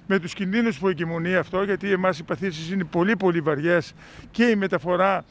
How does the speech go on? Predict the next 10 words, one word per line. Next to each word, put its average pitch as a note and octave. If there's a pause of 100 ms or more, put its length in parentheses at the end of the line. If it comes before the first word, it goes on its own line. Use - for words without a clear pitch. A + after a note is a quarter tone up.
(160)
επιδεινώνει G3
την F3+
κατάσταση, D#3+
την G3+
νευρολογική E3
εικόνα. F3 (720)
Άρα B3 (260)
αυτό, G3+ (380)
ε, F#3
διακυ-, E3+